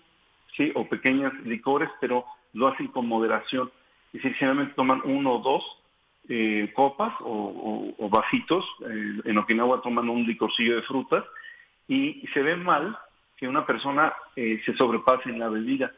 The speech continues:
y, se, y toman de una a dos, hasta a veces tres, como para sentirse, eh, bastante cómodos, fluidos y poder socializar bien. Nunca lo hacen solo y a veces lo hacen comiendo.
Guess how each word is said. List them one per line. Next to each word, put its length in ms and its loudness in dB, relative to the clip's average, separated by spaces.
y, 120 -4
se, 100 -2
y 160 4
toman 460 2
de 60 0
una 240 2
a 20 4
dos, 240 2
hasta 280 -6
a 40 -2
veces 360 -4
tres, 220 2
como 260 0
para 180 4
sentirse, 720 -2
eh, 280 -4
bastante 500 2
cómodos, 480 0
fluidos 340 0
y 40 -4
poder 260 2
socializar 640 -4
bien. 200 -6
Nunca 360 0
lo 220 2
hacen 320 -6
solo 380 0
y 100 2
a 40 0
veces 280 -6
lo 160 0
hacen 220 -4
comiendo. 600 0